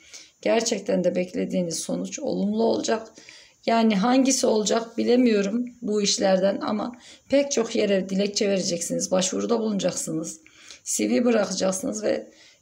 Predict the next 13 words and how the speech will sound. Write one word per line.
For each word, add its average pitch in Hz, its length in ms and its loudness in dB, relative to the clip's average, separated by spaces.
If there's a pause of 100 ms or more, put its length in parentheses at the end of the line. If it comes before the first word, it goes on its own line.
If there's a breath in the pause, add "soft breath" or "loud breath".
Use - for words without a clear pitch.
beklediklerinize 220 1160 0
değecek. 185 640 -2 (1900 soft breath)
Ve 247 380 2
en 247 200 2
sonunda 208 560 -4 (180)
bir - 160 0
işiniz 208 580 -2
olacak, 175 360 0
masa - 360 -2
başı - 300 -2
bir - 80 -6
işiniz - 440 -4
olacak. - 360 -8